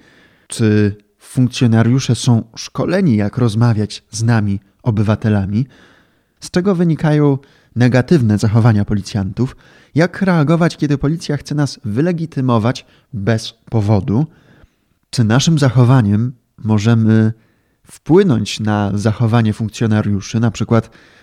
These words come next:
na szybkość załatwienia sprawy albo łagodniejszy wymiar kary.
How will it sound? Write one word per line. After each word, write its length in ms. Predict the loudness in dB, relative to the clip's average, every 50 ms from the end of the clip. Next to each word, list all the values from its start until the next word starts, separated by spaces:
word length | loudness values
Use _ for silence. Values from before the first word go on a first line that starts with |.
| _ -6
na 120 | -4 -4 -4
szybkość 640 | -2 -2 -2 -2 -2 -2 -4 -4 -4 -6 -14 -12 -4
załatwienia 560 | 0 2 4 4 2 0 0 -2 0 2 0
sprawy 420 | 0 -2 -4 -2 -2 -2 -2 -4 -6 -4
albo 340 | -2 0 0 0 0 -2 -4 -4 -10 _ _ _ -6 -4
łagodniejszy 640 | -2 0 0 0 2 2 2 2 2 0 -4 -4
wymiar 360 | -2 0 0 0 0 -2 -4 -8 _ _ -8
kary. 380 | -4 -2 -2 0 0 -2 -4